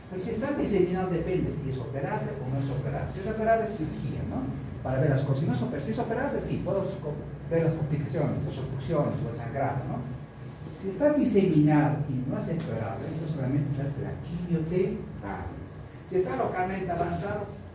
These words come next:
y si es operable, gastrectomía subtotal, gastroenostomosis, después quimio y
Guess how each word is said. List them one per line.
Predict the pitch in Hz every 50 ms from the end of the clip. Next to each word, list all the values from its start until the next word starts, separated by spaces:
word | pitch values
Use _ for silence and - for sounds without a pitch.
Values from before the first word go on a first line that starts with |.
| 165
y | 151 147
si | - - 247
es | 247 240
operable, | 233 226 - 233 233 233 240 240 226 - - -
gastrectomía | 139 - - - - - - - - -
subtotal, | - - - - - 165 170 170 208 208 208 208 196 -
gastroenostomosis, | 151 151 - 123 117 - 110 110 - - 110 107 - 123 - - - 175 185 214 226 233 208 - 190 - -
después | 147 147 139 - 151 143 - 131 135
quimio | - - - - 202 190 151
y | 143